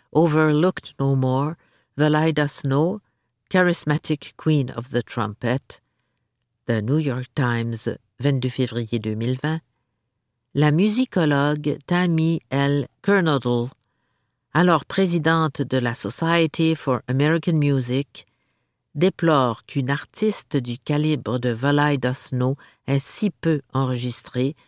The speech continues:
comparativement à ses contemporains de sexe masculin.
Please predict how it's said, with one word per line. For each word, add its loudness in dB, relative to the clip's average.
comparativement -2
à 2
ses -2
contemporains 0
de -4
sexe -8
masculin. -6